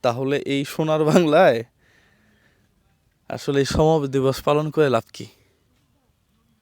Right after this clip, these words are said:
যাই হোক, তারপরেও স্বপ্ন দেখি। এই বাংলাদেশের বৈষম্যতা কখনো যাবে কি না আমি জানি না। মানে, আমার মনে হয় যে আমি মরে যাওয়ার পরে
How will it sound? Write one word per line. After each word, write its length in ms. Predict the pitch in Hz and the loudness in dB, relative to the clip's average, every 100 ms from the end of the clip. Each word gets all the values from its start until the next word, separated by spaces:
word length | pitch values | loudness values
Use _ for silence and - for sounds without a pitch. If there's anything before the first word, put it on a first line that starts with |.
| _ _ | _ _
যাই 100 | 202 | 2
হোক, 160 | 220 214 | 2 2
তারপরেও 560 | - 170 170 165 156 160 - _ _ _ _ _ | 2 2 2 0 0 -2 -6 _ _ _ _ _
স্বপ্ন 400 | - 147 - 151 | -4 -2 -2 -6
দেখি। 400 | 131 107 - 123 - _ _ _ _ _ _ _ _ | -4 -6 -6 -12 -12 _ _ _ _ _ _ _ _
এই 160 | - 180 | -4 -2
বাংলাদেশের 580 | 160 165 185 165 - 170 | 0 0 -2 -4 -4 -4
বৈষম্যতা 580 | 131 131 151 143 143 147 | -2 -4 -6 -8 -6 -2
কখনো 460 | 123 120 143 143 - 127 | -4 -4 -6 -8 -8 0
যাবে 300 | 123 135 139 | 2 2 -2
কি 100 | 135 | -4
না 120 | 110 | -4
আমি 140 | 110 | -2
জানি 200 | 113 104 | -4 -4
না। 180 | 107 113 _ _ _ _ 151 | -8 -14 _ _ _ _ -2
মানে, 220 | 165 185 - - - - - _ - | -2 -2 -8 -20 -20 -20 -20 _ 2
আমার 220 | 185 226 | 4 6
মনে 180 | 233 240 | 6 8
হয় 160 | 247 | 6
যে 160 | 220 254 | 6 6
আমি 200 | 185 214 | 6 4
মরে 280 | 202 208 202 | 4 6 6
যাওয়ার 240 | 202 196 | 6 6
পরে 460 | - 185 180 160 | 4 4 6 4